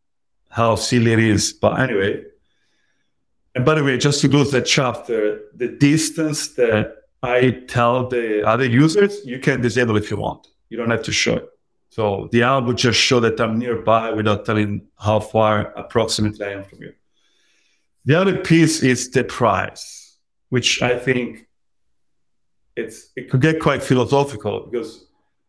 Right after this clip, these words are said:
you know, proof of work, proof of stake. So the app is membership based, meaning if you do not pay, you do not you cannot contact people in the app.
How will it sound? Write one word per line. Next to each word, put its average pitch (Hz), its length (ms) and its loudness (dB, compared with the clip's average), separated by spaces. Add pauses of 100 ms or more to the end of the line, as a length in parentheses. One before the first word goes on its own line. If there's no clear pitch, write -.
(300)
you 135 80 -6
know, 113 160 2
proof 131 240 0
of 120 120 4
work, 117 200 2
proof 120 140 -2
of 123 80 2
stake. 107 340 -2 (1080)
So 123 140 2
the 120 240 2
app 175 400 -2 (240)
is 123 340 0 (340)
membership 151 520 2
based, 113 460 -4 (200)
meaning 123 640 2
if - 180 -6
you 135 60 -2
do 131 120 0
not 147 280 2
pay, 135 400 0
you 117 160 -8
do 120 100 -4
not 110 320 0 (600)
you 120 100 -10
cannot 123 460 2
contact 120 460 -2
people 113 300 0
in 107 140 0
the 107 120 2
app. - 200 -4